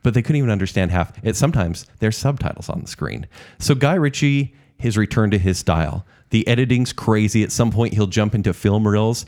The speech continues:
Sometimes he's explaining a scr-, the characters explain a screenplay as it's happening. They'll be like,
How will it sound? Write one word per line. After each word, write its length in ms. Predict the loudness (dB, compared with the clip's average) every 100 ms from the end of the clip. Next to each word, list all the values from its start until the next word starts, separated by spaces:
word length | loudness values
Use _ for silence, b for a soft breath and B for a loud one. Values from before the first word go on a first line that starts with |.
| B -4
Sometimes 540 | 0 0 2 0 0
he's 200 | 0 0
explaining 760 | -2 -6 -6 -2 0 2 2
a 60 | 0
scr-, 240 | -2 -4
the 180 | 0 0
characters 480 | 0 -2 0 -2 -2
explain 400 | -6 -2 0 0
a 40 |
screenplay 680 | -2 -2 0 0 0 2 0 -2 B B
as 220 | -2 0 -2
it's 100 | 0
happening. 340 | 0 0 -2
They'll 120 | 0
be 100 | 2
like, 220 | 0 -2